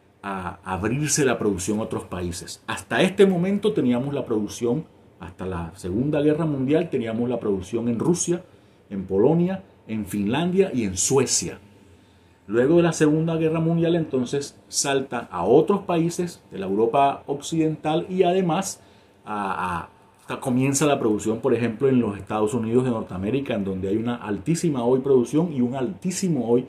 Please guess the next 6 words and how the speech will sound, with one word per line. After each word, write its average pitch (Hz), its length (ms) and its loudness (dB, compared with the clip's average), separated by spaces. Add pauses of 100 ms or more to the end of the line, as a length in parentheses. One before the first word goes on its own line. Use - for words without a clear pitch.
(300)
consumo. 120 520 2
Es 107 160 -2
Estados 123 340 0
Unidos 127 340 2
el 127 120 -2
país 98 400 -4